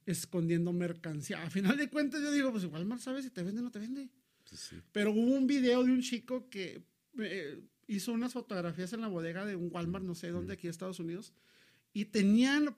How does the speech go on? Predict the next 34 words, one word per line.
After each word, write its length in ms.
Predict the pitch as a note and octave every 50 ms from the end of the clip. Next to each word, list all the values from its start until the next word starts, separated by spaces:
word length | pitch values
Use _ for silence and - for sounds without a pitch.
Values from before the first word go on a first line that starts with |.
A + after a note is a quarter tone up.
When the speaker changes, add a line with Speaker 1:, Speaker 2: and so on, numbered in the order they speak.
| _ _
Speaker 1:
pallets 520 | - B3+ B3+ C4 C4+ C#4+ D4 A3 - - F#3
llenos 360 | F#3 B3 B3 B3 C4 C#4 B3+
de 80 | B3+ B3+
tarjetas 420 | B3+ A3 F#3 F#3 G#3 G#3 A#3+ A3+
de 80 | A#3 A3
video 360 | F#3+ F3+ F#3 G3+ G#3 G3+ - _ _ _ _ _ _ _ _ _ _ _ _ _ _ _ _
que 100 | - A3+
habían 280 | A3 A3+ A#3+ B3+ C4 B3+
llegado. 320 | B3+ C#4 A#3+ C4 G3+ B3+
"No, 80 | C4+ D4+
es 80 | C#4+
que 80 | - D#4
las 180 | D4 D4+ B3+ A#3+
están 240 | A3+ - A3 G#3 G#3+
guardando 400 | A#3+ B3+ A#3+ B3+ B3+ B3 C4 B3+
para 120 | C4 A3 G3+
el 100 | F#3 F3
Black 180 | F3+ G3 G3+ -
Friday". 540 | - A#3 G#3 G3+ G#3 G3+ G3 F3+ E3+ - _ _ _ _ _ _ _ _ -
En 160 | F#3+ E3+ E3
Black 160 | E3+ F3 F3
Friday 260 | - - F#3+ F#3+ G#3+
no 120 | G#3 G3 F3+
salieron. 520 | - - C#3 C#3+ E3 F#3 E3+ F3+ F3 E3 - _ _ _ _ _ _ _ -
Volvió 260 | E3+ F3 F3 E3+ F#3
a 40 | G3
Speaker 2:
Ujú. 100 | F3+ G#3+
Speaker 1:
subir 160 | A3 A3 A3
fotos 400 | G#3 - A3 A3 A3 - B3+ B3
para 200 | - B3 G#3 F#3+
Navidad 480 | F3+ F3+ E3+ D#3+ E3 F3 G3+ A#3+ C4+ C4+ - _ _ _ _ _ _ _ _ _ _ _ _ _ _ -
y 120 | - F3
ahí 160 | E3 E3+ F#3
siguen. 420 | E3+ E3 G#3+ G#3 A3 G#3+ F#3+ F3+